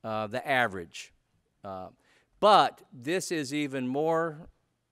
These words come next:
special and truly unique because by virtue of what the voters of the city of Fort Worth did in the charter amendment election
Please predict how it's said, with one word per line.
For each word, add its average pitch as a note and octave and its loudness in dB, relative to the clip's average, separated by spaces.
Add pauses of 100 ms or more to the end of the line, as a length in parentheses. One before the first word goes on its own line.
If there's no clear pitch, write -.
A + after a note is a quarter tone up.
(240)
special B2 0
and A2+ -8
truly D#3 -4
unique B2+ -4 (100)
because B2 -4 (480)
by C3 -2
virtue D#3 -2
of C3+ -6
what C3+ -2
the B2+ -8
voters C#3 0
of B2 -6
the A2 -10
city B2+ -8
of B2 -12
Fort B2 -6
Worth A#2+ -8
did B2 -2
in A#2 -6
the A2 -6
charter C#3+ 0
amendment B2 -2
election A2+ -6